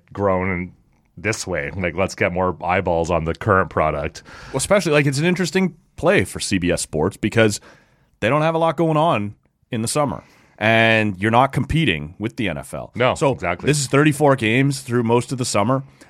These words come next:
Speaker 2: and there is another package to come, whether that remains with E S P N or C B S stays involved with that or, or somebody else. We'll see. Uh, but your biggest games are still to come, and now somebody's set the table, right? Somebody's set the precedent. They're paying bigger money for this,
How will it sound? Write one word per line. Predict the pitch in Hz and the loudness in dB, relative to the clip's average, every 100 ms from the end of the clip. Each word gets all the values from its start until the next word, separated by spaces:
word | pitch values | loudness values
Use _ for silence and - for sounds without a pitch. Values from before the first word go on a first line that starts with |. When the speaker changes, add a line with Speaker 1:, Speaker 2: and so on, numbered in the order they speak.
| - | -4
Speaker 2:
and | 107 | 0
there | 110 | 2
is | 123 | 0
another | 117 113 117 | 2 0 0
package | 113 110 - 98 - | 2 0 0 -6 -8
to | - | -6
come, | 101 110 139 | 0 0 2
whether | 107 92 | 0 0
that | 87 92 98 | 0 0 0
remains | 117 117 117 113 | -2 -2 0 -2
with | 113 | -2
E | 117 | 0
S | 117 - | 0 -2
P | 120 113 | -2 0
N | 135 135 | 2 0
or | 90 76 | 0 -2
C | - 90 | -4 -4
B | 85 | -2
S | 85 - | -2 -2
stays | - 92 85 | -2 -2 -2
involved | 87 90 87 | 0 0 0
with | 82 | 0
that | 101 131 | 0 2
or, | 107 | -2
or | 87 78 | -4 -6
somebody | 87 82 78 | -6 -4 0
else. | 98 131 - | 0 0 -4
We'll | 85 | -10
see. | - - 165 95 95 - _ _ | -6 -4 -2 -2 -4 -10 _ _
Uh, | 92 92 92 92 | -2 0 0 0
but | 90 120 117 | -2 -6 -4
your | 110 | -6
biggest | 87 139 165 - | 2 4 4 0
games | 98 90 80 90 101 - _ _ _ - | -2 -2 -2 -6 -10 -16 _ _ _ -8
are | 98 | -6
still | - 107 | -2 -2
to | 95 | 0
come, | 127 117 - | 2 0 0
and | 104 | -2
now | 120 170 135 113 _ _ _ - | 2 4 4 2 _ _ _ -2
somebody's | 156 170 160 | 2 2 2
set | - 147 139 | 0 0 -2
the | |
table, | - 104 123 80 - | 0 2 2 -2 -4
right? | 92 | -4
Somebody's | - 127 117 | 0 0 0
set | - 117 | 0 0
the | - | 0
precedent. | 110 113 92 85 | 0 0 0 -4
They're | |
paying | - - 131 123 87 | -4 -2 2 2 0
bigger | - 104 90 | 0 0 0
money | 90 123 | 0 0
for | 120 85 | 0 -2
this, | 73 85 | -2 -4